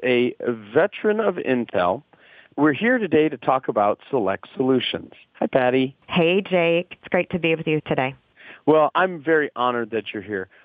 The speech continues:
Speaker 1: Can you give our listeners a little bit of background about yourself and about your role at Intel?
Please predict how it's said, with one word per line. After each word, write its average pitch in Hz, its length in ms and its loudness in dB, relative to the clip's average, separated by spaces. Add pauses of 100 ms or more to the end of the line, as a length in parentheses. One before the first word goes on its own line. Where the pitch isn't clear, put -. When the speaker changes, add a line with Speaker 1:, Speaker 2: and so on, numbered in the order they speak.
(160)
Speaker 1:
Can 269 100 -2
you 494 140 -6
give 392 160 2
our 185 120 4
listeners 143 600 -2
a 135 60 0
little 139 280 2
bit 131 140 0
of 113 160 -4
background 117 760 0
about 120 240 -2
yourself 151 520 2 (240)
and 123 160 -4
about 117 320 0
your 120 140 -16
role 110 280 -6
at 104 80 -6
Intel? 98 320 -14